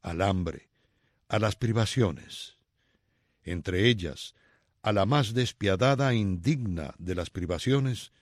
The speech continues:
que es la falta de libertad física, mental e intelectual.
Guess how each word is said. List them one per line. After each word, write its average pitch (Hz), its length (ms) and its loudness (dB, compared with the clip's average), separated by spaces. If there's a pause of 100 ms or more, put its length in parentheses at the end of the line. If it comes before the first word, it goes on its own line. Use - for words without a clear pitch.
(440)
que 90 160 -2
es 92 140 -6
la 85 100 -2
falta 101 560 0
de 82 220 -6
libertad 87 500 -4
física, 120 840 -4 (420)
mental 92 760 0
e 95 100 -6
intelectual. 82 920 -8